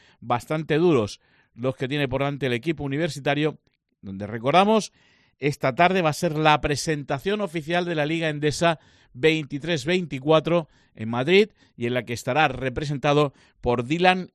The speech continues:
Emnis, el, eh, equipo de ucam Murcia Club Baloncesto. Y siguiendo con baloncesto,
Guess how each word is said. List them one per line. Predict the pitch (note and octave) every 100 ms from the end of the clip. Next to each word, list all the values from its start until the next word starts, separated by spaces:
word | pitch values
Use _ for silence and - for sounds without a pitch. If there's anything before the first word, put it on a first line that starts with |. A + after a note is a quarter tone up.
| _ _
Emnis, | C3+ F3 E3+ C#3 G#2 - - -
el, | A#2 A#2+
eh, | A#2+ A#2 -
equipo | A#2 D3 - D3 C#3
de | A#2+ B2
ucam | A#2 E3 D#3
Murcia | E3 F3+ - F3+ E3 _ _ _ _ _
Club | E3+
Baloncesto. | D#3+ D#3+ D#3+ A#3 F#3 F2+
Y | G#2+
siguiendo | - C3+ E3+ F#3
con | F#3 F#3+
baloncesto, | G3 F#3 G#3+ G3+ - G3+ G3